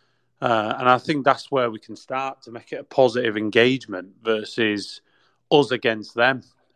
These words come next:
And I think culturally, that's what happens a lot. I've gone into a lot of academies. I'm sure Tony will agree, and, and many others who are listening, where I've, I, I remember years ago, one of the, I won't say the club,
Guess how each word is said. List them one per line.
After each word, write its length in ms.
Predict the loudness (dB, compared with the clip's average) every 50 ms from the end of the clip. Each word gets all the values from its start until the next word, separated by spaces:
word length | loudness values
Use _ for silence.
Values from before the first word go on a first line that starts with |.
| _
And 100 | -8 -6
I 40 | -6
think 560 | -6 -6 -6 -6 -6 -8 -12 -18 -20 -20 _ _ _ _ _ _ _ _ _ _ _ _ _ _
culturally, 640 | -2 2 2 2 2 0 -4 -8 -8 -6 -6 -6 -6 -4
that's 280 | -4 -4 -4 -4 -6
what 140 | -8 -6 -4
happens 380 | -2 -4 -4 -4 -8 -10 -8 -8
a 60 | -2
lot. 280 | 0 2 2 2 0 -4
I've 120 | -8 -8
gone 140 | -6 -6 -6
into 220 | -6 -8 -8 -6
a 20 | -2
lot 220 | 0 0 -2 -2
of 80 | -4 -10
academies. 560 | -12 -12 -12 -12 -12 -12 -12 -12 -12 -12 -14
I'm 100 | -16 -16
sure 240 | -10 -6 -6 -6 -6
Tony 340 | -6 -4 -4 -2 0 0 2
will 200 | 2 2 2 2
agree, 360 | 2 2 4 4 4 4 2
and, 200 | -2 -6 -10 -14 -16
and 100 | -16 -16
many 200 | -14 -14 -12 -12
others 180 | -14 -14 -14 -10
who 100 | -8 -6
are 60 | -6
listening, 500 | -6 -8 -10 -12 -16 -16 -16 -16 -18 -20 _ _ _ _ _ _ _ _ _ _
where 440 | 4 6 6 8 8 8 6 4 2 _ _ _ _ _ _ _ _ _ _ _ _ _ -6
I've, 240 | -4 -4 -4 -6 _ -10
I, 160 | -8 -8 -6 -4
I 60 | -4 -4
remember 340 | -4 -4 -6 -6 -6 -6
years 400 | -6 -6 -6 -4 -2 -2 -2 -4
ago, 180 | -4 -4 -4 -4
one 220 | -2 -4 -4 -4
of 100 | -2 -4
the, 120 | -4 -4 -4
I 100 | -4 -4
won't 200 | -4 -4 -6 -10
say 140 | -10 -10 -10
the 60 | -10
club, 420 | -10 -6 -4 -2 -2 -2 -2 -6